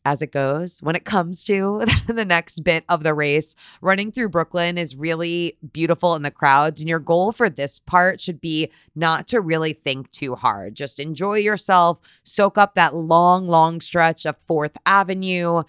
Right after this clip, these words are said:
Wave to me as I will be cheering for a bit as you round the corner in Fort Greene, heading up Lafayette. And then, yes, I would say there are two larger hills just to be aware of. The first one is when you are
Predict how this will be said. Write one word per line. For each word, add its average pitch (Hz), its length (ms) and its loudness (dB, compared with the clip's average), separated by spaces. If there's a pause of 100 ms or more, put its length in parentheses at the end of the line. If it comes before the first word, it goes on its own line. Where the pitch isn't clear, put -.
(240)
Wave 180 420 -2
to 220 120 -4
me 196 500 -6
as 175 280 -2
I 156 200 2
will 175 200 2
be 160 380 -6
cheering 202 520 -4 (160)
for 185 160 0
a 165 60 0
bit 175 400 -2 (100)
as 160 320 4
you 165 160 -4
round 165 520 0
the 160 220 -4
corner 165 520 -4
in 151 260 -8
Fort 156 380 -8
Greene, 190 420 -6
heading 160 640 -4 (340)
up 180 260 2 (120)
Lafayette. 143 840 0 (260)
And 196 140 -2
then, 190 200 -4
yes, 139 300 -2
I 151 100 0
would 180 120 -4
say 214 80 -4
there 180 200 0
are 175 40 0
two 233 640 -4
larger 165 420 0
hills 139 580 -4
just - 360 -4
to 202 80 -2
be 156 300 -6
aware 131 380 -4
of. 120 140 -8
The 160 80 -2
first 170 320 -2
one 214 140 -2
is 170 160 -6
when 156 240 -6
you 156 220 -4
are 143 460 4